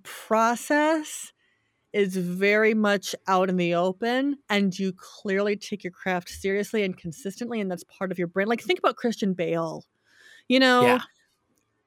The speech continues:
Speaker 1: it is very publicized that he will lose a hundred pounds, gain a hundred pounds for a role, that he will do this, that, and the other for a role. And it pays off because he gets all these awards and accolades and attention and, oh, he's really good in this role,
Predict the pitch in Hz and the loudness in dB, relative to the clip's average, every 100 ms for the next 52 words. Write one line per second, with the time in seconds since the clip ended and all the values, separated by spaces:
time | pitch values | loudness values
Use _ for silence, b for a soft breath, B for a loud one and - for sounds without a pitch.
0 | _ 285 294 294 220 208 208 240 302 320 | _ 4 6 4 4 0 0 2 4 4
1 | 311 269 - - - 247 208 202 185 185 | 4 2 -2 -8 0 2 2 2 0 -2
2 | 170 175 165 170 165 b b - 214 226 | 2 2 4 2 -2 b b 0 0 2
3 | 247 240 226 220 208 208 - 220 220 226 | 0 2 4 6 6 4 2 2 4 4
4 | 247 262 269 240 208 214 208 - 202 196 | 4 4 2 2 2 2 0 0 0 2
5 | 196 180 202 208 190 190 185 175 180 180 | 2 2 2 2 2 2 0 0 0 -2
6 | - 175 170 156 156 156 165 175 175 b | -2 -2 0 0 0 -2 -2 -4 -6 b
7 | b - 196 202 208 208 196 196 196 196 | b -2 0 2 2 2 4 2 2 -2
8 | 185 - 208 185 226 233 - 214 214 196 | -6 -2 0 2 2 2 0 0 2 2
9 | 185 185 175 - 180 175 170 B B - | 2 0 -2 -2 0 0 -2 B B 2
10 | 214 202 190 - - 190 247 277 247 269 | 4 4 0 -4 -4 0 2 2 4 4
11 | 320 294 226 - 196 180 - 202 185 196 | 4 0 -6 -4 -4 -4 -4 -4 -2 -2
12 | 208 196 208 220 240 262 302 320 285 220 | 0 0 0 0 0 0 4 6 6 4
13 | 220 262 294 254 208 196 214 240 311 320 | 0 0 0 0 0 0 0 -2 0 -2
14 | 285 214 196 185 190 202 185 180 180 190 | 0 -2 -4 -4 -2 -2 -2 -4 -4 0
15 | 226 247 247 302 262 226 208 190 | 2 2 2 0 0 0 -2 -2